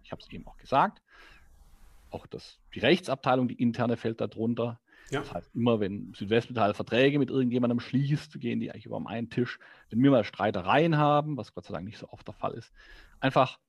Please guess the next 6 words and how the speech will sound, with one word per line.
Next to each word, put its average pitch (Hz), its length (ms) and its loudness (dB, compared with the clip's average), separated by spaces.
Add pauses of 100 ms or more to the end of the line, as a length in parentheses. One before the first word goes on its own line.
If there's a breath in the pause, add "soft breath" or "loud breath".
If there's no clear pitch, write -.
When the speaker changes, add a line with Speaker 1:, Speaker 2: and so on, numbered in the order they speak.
Speaker 1:
alles, 139 300 0
was - 120 -12
internes 139 480 2
Rechtswesen - 600 -8
angeht. 95 320 -14
Speaker 2:
Mhm. - 460 -12